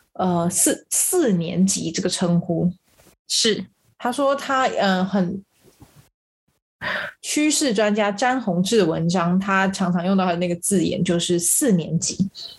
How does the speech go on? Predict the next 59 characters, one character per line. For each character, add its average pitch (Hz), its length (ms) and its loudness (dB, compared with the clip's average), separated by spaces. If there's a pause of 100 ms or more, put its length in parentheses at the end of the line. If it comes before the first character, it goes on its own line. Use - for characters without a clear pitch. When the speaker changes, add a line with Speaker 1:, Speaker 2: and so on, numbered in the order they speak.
(280)
Speaker 1:
他 339 140 -4
感 196 260 0
觉 185 180 0
四 294 220 0
年 196 260 2
级 180 220 -2
的 165 280 2
人 165 300 -2
已 175 80 0
经 220 300 0 (100)
变 262 180 2
成 185 260 0
他 247 320 0
者， - 280 -4 (240)
那 269 120 2
些 262 140 2
令 269 160 0
人 190 200 2
感 165 180 0
觉 160 160 -2
厌-， 208 460 0
碍 247 160 0
眼、 175 340 -2
讨 185 300 -2
厌， 190 240 2
怎 - 100 -2
么 175 100 -2
样， 202 200 2 (220)
怎 196 100 0
么 185 60 2
还 202 100 0
走 208 180 -2
不 214 140 -2
开 196 260 -2
的 190 140 -2
味 170 180 0
道。 170 320 -4 (1600)
Speaker 2:
是。 - 300 0 (280)
Speaker 1:
其 - 80 -2
实 370 60 2
他 392 100 2
讲 220 200 2
到 254 100 0
这 285 120 0
个 233 100 2
的 190 100 2
时 214 80 -2
候， 208 360 0
我 269 140 0
也 349 140 2
其 185 180 -2
实 185 60 2
没 185 140 4
有 185 140 0
反-， 185 260 -4
什 180 120 0
么 165 100 0
感 170 220 0
觉， - 160 -2